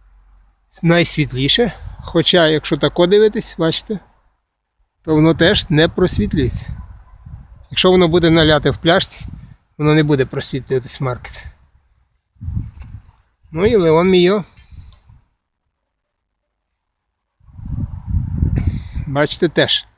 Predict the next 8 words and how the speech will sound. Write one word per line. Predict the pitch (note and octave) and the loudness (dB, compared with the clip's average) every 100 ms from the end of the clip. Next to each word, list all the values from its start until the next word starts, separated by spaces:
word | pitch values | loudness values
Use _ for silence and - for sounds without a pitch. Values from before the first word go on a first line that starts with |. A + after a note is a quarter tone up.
| _ _ _ _ _ | _ _ _ _ _
Леон | C3+ C#3 D3+ D3 | -4 0 2 2
Мійо | D3 D3 | 2 2
темне | C3 C#3+ C3+ B2+ | 2 0 0 -2
вино | B2+ C3+ F#3+ A#3+ _ _ _ _ _ _ _ _ _ _ _ _ _ _ | -2 -2 -2 -6 _ _ _ _ _ _ _ _ _ _ _ _ _ _
і | F#3 C4+ D#4 _ _ _ _ _ _ _ _ _ _ _ _ _ _ - | -8 -8 -10 _ _ _ _ _ _ _ _ _ _ _ _ _ _ -6
майже | D3+ F#3+ D#3 | 0 2 4
не | E3+ D3+ | 2 2
просвітлюється. | D3+ D#3+ C#3+ - A#2 A#2+ A2 - - | 0 -2 -2 -4 -12 -16 -20 -20 -20